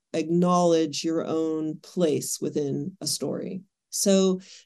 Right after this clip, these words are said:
that, I think, was sort of something I learned through reading,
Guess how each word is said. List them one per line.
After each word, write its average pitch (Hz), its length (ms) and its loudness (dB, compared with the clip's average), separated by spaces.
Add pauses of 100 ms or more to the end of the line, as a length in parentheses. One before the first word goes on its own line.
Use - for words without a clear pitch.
that, 247 300 2
I 226 80 4
think, 226 220 4
was 196 280 4
sort 196 140 2
of 180 120 -2
something 180 320 0
I 160 140 -2 (300)
learned 180 460 2
through 151 400 -4
reading, 233 640 4